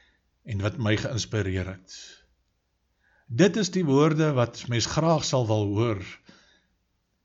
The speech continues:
En as ek nou die woorde van Barnabas kan vat, dan kan ek nie iets beter sien wat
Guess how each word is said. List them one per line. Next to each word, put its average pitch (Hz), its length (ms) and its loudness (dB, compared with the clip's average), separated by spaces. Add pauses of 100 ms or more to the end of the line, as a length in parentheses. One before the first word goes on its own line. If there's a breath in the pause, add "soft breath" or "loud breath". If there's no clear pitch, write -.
(140)
En 151 160 6
as 151 240 4
ek 170 100 -6
nou 156 220 4
die 139 160 2
woorde 151 320 4
van 131 160 2
Barnabas 123 600 4
kan 113 180 -2
vat, 131 300 -2 (580 loud breath)
dan 151 140 4
kan 190 180 8
ek 185 160 0
nie 190 80 2 (140)
iets - 160 -2 (100)
beter 143 260 2
sien 160 300 0
wat 113 240 2